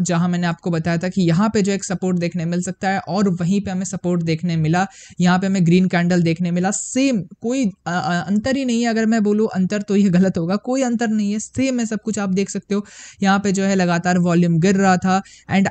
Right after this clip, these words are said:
आज इस कैंडल ने वॉल्यूम को बढ़ा दिया। सेलिंग प्रेशर दिख रहा था but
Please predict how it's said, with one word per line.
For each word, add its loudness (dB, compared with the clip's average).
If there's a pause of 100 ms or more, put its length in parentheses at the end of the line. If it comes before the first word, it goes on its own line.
आज 4
इस -2
कैंडल 2
ने 2
वॉल्यूम 2
को 0
बढ़ा 2
दिया। 0 (240)
सेलिंग 2
प्रेशर 2
दिख 2
रहा 4
था 0
but 2